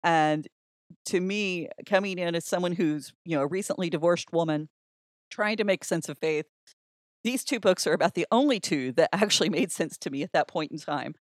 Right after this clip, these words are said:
And so, um, but, you know, when you've been raised to believe that w-, if you just do the right thing, God's going to bless you.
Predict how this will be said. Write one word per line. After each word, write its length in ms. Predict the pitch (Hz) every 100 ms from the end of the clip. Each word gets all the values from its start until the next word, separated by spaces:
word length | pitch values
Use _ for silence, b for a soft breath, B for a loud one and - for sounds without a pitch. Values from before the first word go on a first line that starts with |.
| B B _
And 420 | 226 220 202 269 208
so, 760 | - 233 214 208 196 180 175 -
um, 380 | 190 170 156 - _ _ _ _ _ _ _ 196
but, 260 | 233 196 - _
you 120 | 220
know, 180 | 247 185 - _ _ _ -
when 160 | 240
you've 180 | 233 262
been 240 | 285 233
raised 420 | 180 202 214 202 -
to 80 |
believe 440 | 180 165 214 220 175
that 220 | 120 104 -
w-, 100 | - -
if 120 | -
you 100 | 202
just 240 | 214 254 -
do 120 | 202
the 120 | 208
right 320 | 139 147 165 - -
thing, 400 | 160 196 240 - _
God's 260 | 190 196 -
going 220 | 190 175
to 100 | 143
bless 380 | - 135 170 254
you. 240 | 285 330